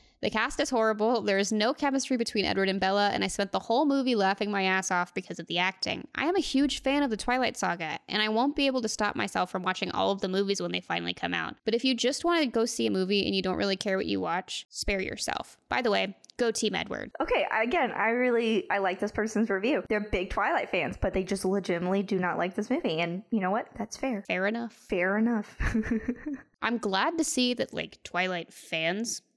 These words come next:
Speaker 2: Yeah.
Speaker 1: didn't fully enjoy it, you know? And, like,
Speaker 2: Yeah.
Speaker 1: they, but they were like, "I'm still gonna watch the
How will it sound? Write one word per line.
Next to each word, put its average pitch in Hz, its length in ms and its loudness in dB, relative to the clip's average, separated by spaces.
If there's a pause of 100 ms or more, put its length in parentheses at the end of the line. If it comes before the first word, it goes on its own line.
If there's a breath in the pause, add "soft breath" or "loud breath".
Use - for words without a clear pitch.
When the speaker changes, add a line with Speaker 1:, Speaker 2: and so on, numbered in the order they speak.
Speaker 2:
Yeah. 349 220 4
Speaker 1:
didn't 220 380 2 (380)
fully 247 240 2
enjoy 277 280 2
it, 330 200 2 (200)
you 262 140 0
know? 330 320 2
And, 202 200 -2
like, 170 160 -4
Speaker 2:
Yeah. 226 520 0
Speaker 1:
they, 180 540 0
but 202 100 -4
they 175 160 0
were 180 100 -4
like, 170 340 -6
"I'm 180 180 -8
still - 220 -8
gonna 185 180 -8
watch 220 240 -6
the 330 80 -8